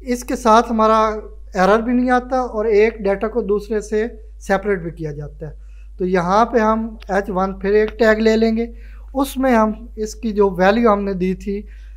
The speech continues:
एक्स और वाई, उनको आपस में ऐड करवाते हैं। तो चलते हैं पहले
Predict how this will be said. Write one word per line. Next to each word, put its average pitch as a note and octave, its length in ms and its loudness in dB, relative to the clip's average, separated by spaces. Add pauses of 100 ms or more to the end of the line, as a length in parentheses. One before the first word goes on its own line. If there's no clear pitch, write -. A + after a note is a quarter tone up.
(200)
एक्स A3 340 4
और G#3 260 6
वाई, E3+ 320 4
उनको B3+ 500 0
आपस A#3 320 4
में B3+ 100 -6
ऐड G#3+ 340 4
करवाते D#3 420 -4
हैं। - 480 -14
तो F3+ 80 -4
चलते G#3 360 0
हैं A3+ 140 -2
पहले G3+ 320 0